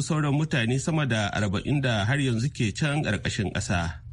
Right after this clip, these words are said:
Mai magana da yawun fadar shugaban Rasha ta Kremlin, Dmitry Peskov, ya ce shugaban Rasha Vladimir Putin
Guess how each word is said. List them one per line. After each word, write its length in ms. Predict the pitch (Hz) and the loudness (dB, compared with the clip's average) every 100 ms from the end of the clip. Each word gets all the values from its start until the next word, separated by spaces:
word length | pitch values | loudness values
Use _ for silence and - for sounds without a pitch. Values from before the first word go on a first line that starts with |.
| - - | -14 -4
Mai 140 | 104 110 | 0 0
magana 420 | 113 139 151 131 | 0 0 2 2
da 240 | 110 107 104 | 2 0 2
yawun 460 | 123 143 139 139 | 0 0 0 0
fadar 340 | 151 147 143 120 | 0 0 2 0
shugaban 460 | - 98 104 123 131 | 0 -2 0 2 2
Rasha 420 | 147 160 139 107 | 0 0 0 -2
ta 120 | - 147 | -2 -2
Kremlin, 580 | 139 101 98 117 92 92 87 | 0 0 2 2 0 -4 -2
Dmitry 460 | 131 160 151 135 | 0 0 0 -2
Peskov, 500 | - 120 - 120 87 - - | 0 -2 -2 -2 -2 -4 -2
ya 180 | 123 127 | 0 0
ce 320 | - 127 110 | 0 0 0
shugaban 440 | 98 95 110 131 135 | 0 0 0 2 2
Rasha 400 | 160 156 143 127 | 0 0 0 0
Vladimir 480 | 120 143 135 110 82 | 0 0 0 0 -2
Putin 460 | 113 - 95 82 | -4 -2 -2 -4